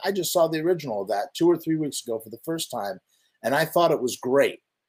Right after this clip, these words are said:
If you can bridge eighty years, uh, then that has a lot to say about your creativity and your subject matter. We totally don't wanna be involved with social problems or politics or violence.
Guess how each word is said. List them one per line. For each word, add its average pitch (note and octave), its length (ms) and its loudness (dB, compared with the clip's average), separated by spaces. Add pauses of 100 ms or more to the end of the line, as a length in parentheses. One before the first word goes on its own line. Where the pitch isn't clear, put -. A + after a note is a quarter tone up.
(300)
If A2 220 -6
you E3+ 160 -2
can E3+ 260 2
bridge D#3 720 0 (160)
eighty F3 260 2
years, A#2 840 -2 (640)
uh, A2 320 -2
then B2 220 -6
that C#3 200 0
has C#3 160 0
a B2+ 80 -2
lot C3+ 360 2
to C#3+ 60 -8
say C3+ 300 0
about A#2 320 0
your A2+ 140 -4
creativity A#2 720 -6
and G2 80 -10
your F#2+ 80 -12
subject A#2 520 -2
matter. D2+ 300 -12 (640)
We B2+ 120 -4
totally F#3 460 6
don't E3 300 2
wanna D3 200 2
be C3 140 -6
involved A#2 400 0
with G#2+ 80 -6
social A#2 380 -4
problems F#2 500 -4
or A2+ 160 -2
politics F2+ 720 -6
or C#3+ 160 4
violence. G#2+ 420 -2